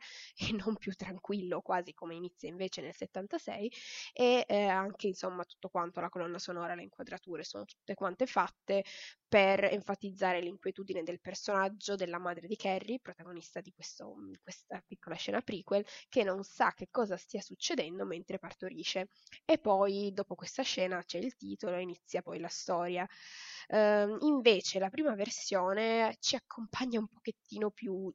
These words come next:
mm, gentilmente all'interno della storia, eh, con i titoli d'inizio, con una scena comunque di quotidianità, c'è la, la lezione di educazione fisica che ci dà comunque già un'idea di come sia il personaggio di Carrie, che non è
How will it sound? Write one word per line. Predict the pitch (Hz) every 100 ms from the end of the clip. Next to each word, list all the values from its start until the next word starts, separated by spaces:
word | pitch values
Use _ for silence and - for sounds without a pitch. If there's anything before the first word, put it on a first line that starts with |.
| -
mm, | 165 175
gentilmente | 180 185 - 196 190 185 180
all'interno | 175 175 - 202
della | 170 185
storia, | - - 196 175 202 202 208 - - - -
eh, | - 196 190 196 _
con | - 214 202
i |
titoli | 202 202 190 185
d'inizio, | 233 190 - 175
con | - 196
una | 196
scena | - 185
comunque | 185 190 190
di | 185
quotidianità, | - 208 214 185 175 233 180 175
c'è | - 156
la, | 190 175 180
la | 185
lezione | 185 180 - 190 180 185 180
di | 175
educazione | 175 196 180 - 190 240
fisica | - 202 196 208 226
che | 226 196
ci | -
dà | 175
comunque | - 196 190 - 196
già | 202 226
un'idea | 214 196 202 190 185 - - - _
di | - 196
come | 196 190
sia | - - 190
il | 185
personaggio | 185 185 190 190 185
di | 180
Carrie, | - 220 190 185
che | 180
non | 170
è | 180